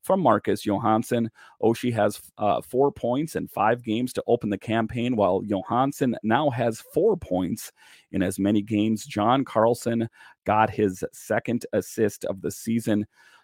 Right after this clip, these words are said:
Shortly after, Anthony Mantha struck on a laser of a one-timer, making it two to nothing on a, a two to nothing game on a nice feed from Dmitry Orlov.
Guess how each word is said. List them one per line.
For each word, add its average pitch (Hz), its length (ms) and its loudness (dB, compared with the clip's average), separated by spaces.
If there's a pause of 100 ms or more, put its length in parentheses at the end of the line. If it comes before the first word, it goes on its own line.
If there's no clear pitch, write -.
Shortly 107 420 4
after, 107 280 2
Anthony 101 380 0
Mantha 98 400 0
struck - 380 2
on 104 160 0
a 92 40 2
laser 104 560 0
of 98 120 -4
a - 20 -2
one-timer, 113 640 2
making 110 400 0
it - 160 -6
two 170 220 -2
to 160 80 0
nothing 120 500 0 (460)
on 80 160 0
a, 80 140 -4
a - 200 -4 (180)
two 143 160 0
to 151 80 2
nothing 127 320 0
game 104 320 0
on 98 100 0
a 95 60 -2
nice 101 340 -2
feed 117 300 -6
from 104 200 -4
Dmitry 101 500 -4
Orlov. 107 580 2